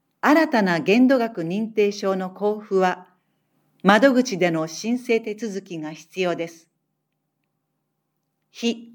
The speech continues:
保険者証やマイナンバーカードなど、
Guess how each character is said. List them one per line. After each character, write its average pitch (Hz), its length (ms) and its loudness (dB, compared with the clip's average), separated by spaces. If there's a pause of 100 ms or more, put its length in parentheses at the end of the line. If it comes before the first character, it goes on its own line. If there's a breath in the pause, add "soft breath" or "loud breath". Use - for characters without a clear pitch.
保 202 140 -4
険 254 280 4
者 254 180 -2
証 220 240 -2
や 196 360 0 (680)
マ 208 180 6
イ 285 80 12
ナ 294 160 10
ン 262 120 6
バ 254 200 2
ー - 40 -16
カ 247 180 2
ー 214 40 2
ド 180 120 2
な 160 160 0
ど、 147 240 -2